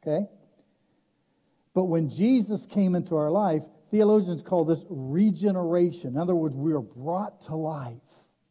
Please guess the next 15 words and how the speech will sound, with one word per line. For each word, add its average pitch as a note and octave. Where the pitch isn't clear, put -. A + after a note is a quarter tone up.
Our D3+
spirit, F#3+
although A3
our G3+
body A#3+
may E3
be D3
doing, C#3+
functioning F3+
and D3+
alive D#3
and C#3+
we're D3
existing, F3
and, C#3+